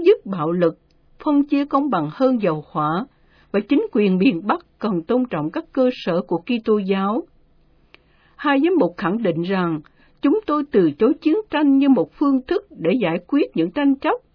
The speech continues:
và chúng tôi kêu gọi tất cả các phe liên hệ hãy tôn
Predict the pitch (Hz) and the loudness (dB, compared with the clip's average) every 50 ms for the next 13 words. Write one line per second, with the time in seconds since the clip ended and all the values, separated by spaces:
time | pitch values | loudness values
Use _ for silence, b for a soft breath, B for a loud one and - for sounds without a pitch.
0 | _ _ _ _ _ _ _ _ _ - 185 180 - 269 302 403 - 349 311 285 | _ _ _ _ _ _ _ _ _ -4 -4 -2 0 0 0 0 0 -2 -4 -4
1 | 285 - 320 302 302 277 233 170 160 151 160 - - 403 - - - 147 151 - | -2 -2 -2 -2 -2 -2 -2 0 0 0 -2 -2 -6 -10 -10 -6 -8 -8 -6 -6
2 | - 349 - - - - 277 262 262 254 247 262 254 254 214 190 165 160 175 175 | -8 -10 -10 -12 -8 -4 -2 0 0 0 0 0 0 0 0 -2 -2 -2 -2 -4
3 | 165 b b b b b b - 165 285 - - 294 285 285 285 | -6 b b b b b b -6 -6 -6 -4 -4 -4 0 0 -2